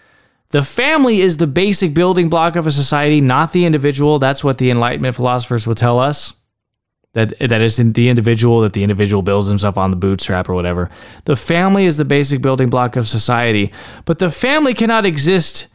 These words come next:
as a single cell organism. There's no such thing in society, in, in, Ca-, in Catholicism, in Christianity, as a single cell organism.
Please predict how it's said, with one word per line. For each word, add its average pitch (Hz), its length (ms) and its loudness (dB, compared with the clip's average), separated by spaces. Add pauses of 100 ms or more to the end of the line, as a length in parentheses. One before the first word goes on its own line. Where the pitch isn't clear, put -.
(720)
as 147 140 -2
a 143 60 0
single 190 340 2
cell 170 360 -2
organism. 131 640 0 (800)
There's 175 240 0
no 247 180 2
such 240 360 -2
thing 170 500 0 (400)
in 147 160 0
society, 160 680 0
in, 127 240 0
in, 147 180 2
Ca-, 147 300 -2
in 151 140 2
Catholicism, 147 720 0
in 135 160 0
Christianity, 175 800 -2
as 131 120 0
a 127 120 0
single 208 680 0 (320)
cell 160 640 0 (360)
organism. 147 640 0